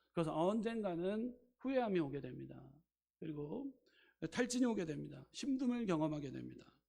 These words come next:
하나님의 이 고통상-, 고통스러운 과정이 계속해서 이루어지게 됩니다.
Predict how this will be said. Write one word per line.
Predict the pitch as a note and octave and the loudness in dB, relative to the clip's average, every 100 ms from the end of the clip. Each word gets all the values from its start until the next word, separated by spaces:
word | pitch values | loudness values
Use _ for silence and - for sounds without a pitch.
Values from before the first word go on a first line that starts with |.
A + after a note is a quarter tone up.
| _ _ | _ _
하나님의 | - A3 G3 G3+ G3 G3+ | 2 4 6 6 6 6
이 | G3 A#3+ | 6 6
고통상-, | - G#3+ B3 A#3+ A3+ A3+ - - - | 6 6 8 6 4 2 -4 -18 0
고통스러운 | G#3 B3 A#3+ A3 G#3 G#3+ A#3 B3 - A3 G3+ G#3 B3 - | 2 4 4 4 2 0 -2 -6 -2 0 0 -2 -4 -6
과정이 | - D#3+ B3 G3 G3+ - - | 0 2 4 2 0 -2 -4
계속해서 | F3+ E3+ C3+ F3 D#3+ D#3+ - | 0 0 -2 -4 -4 -4 -4
이루어지게 | D3+ E3 E3 E3 | 0 2 0 -4
됩니다. | D3 C3 B2+ | -6 -10 -12